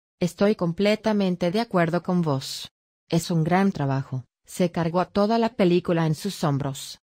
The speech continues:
Desde el cierre del primer acto su personaje tiene una angustia tremenda que no decae hasta el final. Sin embargo, dentro de esa angustia, ella manejó múltiples matices,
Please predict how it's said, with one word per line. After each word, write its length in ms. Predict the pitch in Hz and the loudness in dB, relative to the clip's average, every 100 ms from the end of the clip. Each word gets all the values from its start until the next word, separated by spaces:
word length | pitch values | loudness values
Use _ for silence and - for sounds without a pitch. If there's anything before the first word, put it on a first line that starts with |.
| _ _ - | _ _ -4
Desde 300 | 185 175 175 | 0 2 2
el 100 | 165 | -2
cierre 460 | - 214 240 262 | 0 2 2 2
del 180 | 220 208 | 2 -2
primer 360 | - 185 196 185 | -2 -2 0 0
acto 240 | 170 170 | 0 -4
su 160 | 170 165 | -4 -2
personaje 580 | 151 - 170 180 180 185 | -4 -2 0 0 0 -2
tiene 260 | 185 175 | -2 -2
una 160 | 180 180 | 0 0
angustia 600 | 170 175 262 240 - 160 | 0 2 2 0 -2 -2
tremenda 480 | - 165 170 175 160 | 0 2 4 4 2
que 140 | 180 | 0
no 160 | 175 180 | 0 2
decae 400 | 190 196 196 190 | 0 0 0 2
hasta 240 | 185 - | 0 -2
el 80 | 165 | -4
final. 420 | - 156 143 143 _ _ _ _ | -4 -6 -6 -8 _ _ _ _
Sin 240 | - 220 202 | 0 2 4
embargo, 560 | 160 143 127 117 123 - _ | 4 2 0 0 -4 -6 _
dentro 420 | 160 180 180 185 175 | -2 0 0 0 0
de 220 | 147 160 | 0 0
esa 200 | 165 175 | 0 0
angustia, 640 | 165 175 170 - 131 135 _ - | 0 0 -4 -4 -4 -4 _ -2
ella 280 | 226 233 226 | 2 2 2
manejó 460 | 165 156 151 202 196 | 2 0 0 0 2
múltiples 580 | 156 143 233 233 226 | 2 0 -2 -4 -4
matices, 720 | 175 160 - 143 - 143 - | 0 -2 -2 -10 -10 -12 -14